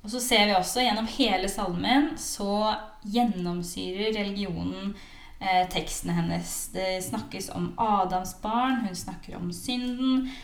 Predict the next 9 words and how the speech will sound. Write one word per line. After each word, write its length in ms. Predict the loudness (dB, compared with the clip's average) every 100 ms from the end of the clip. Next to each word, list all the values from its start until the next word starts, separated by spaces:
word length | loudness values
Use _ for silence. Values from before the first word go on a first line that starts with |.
| -16 -14 -8
velsignelse, 920 | -2 0 0 4 6 6 4 2 4
nåde, 880 | 4 4 2 0 -2 0 0 2 0
Jesus, 580 | -2 -2 -2 -2 -6 -6
hun 80 | -6
snakker 300 | -6 -8 -8
om 100 | -8 -2
englevakt, 920 | 4 4 4 2 2 2 -2 -12 -12 -14 -16 -18 -18 -20 -10
eh, 500 | -4 -2 0 0 -2 -6 -14 -20 -20 -8
og 280 | -6 -6